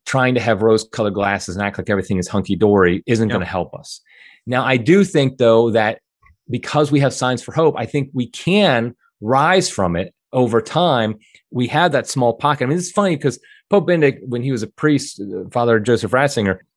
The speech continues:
Speaker 1: this was from nineteen seventy, he made a prediction that he thought back then the Catholic Church would be a lot, would contract and become a lot smaller.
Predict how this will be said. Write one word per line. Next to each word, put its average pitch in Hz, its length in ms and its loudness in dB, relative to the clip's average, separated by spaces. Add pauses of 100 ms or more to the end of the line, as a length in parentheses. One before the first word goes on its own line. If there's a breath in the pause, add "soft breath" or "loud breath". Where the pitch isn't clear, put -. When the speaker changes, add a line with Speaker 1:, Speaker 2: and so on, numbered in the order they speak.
(100)
Speaker 1:
this 135 80 -2
was 151 80 4
from 117 100 0
nineteen 131 300 -2
seventy, 123 240 -2
he 208 160 0
made 202 220 6
a 185 40 2
prediction 135 500 -2
that 90 120 -6
he 214 220 2
thought 123 320 2
back 120 300 -2
then 101 440 -4 (160)
the 117 80 -12
Catholic 143 340 -2
Church 120 320 0
would 104 60 -14
be 120 80 2
a 107 60 2
lot, 110 320 -2
would 113 120 -2
contract 107 520 -2
and 101 40 -10
become 101 200 -8
a 95 40 -2
lot 95 240 -2
smaller. 104 640 -2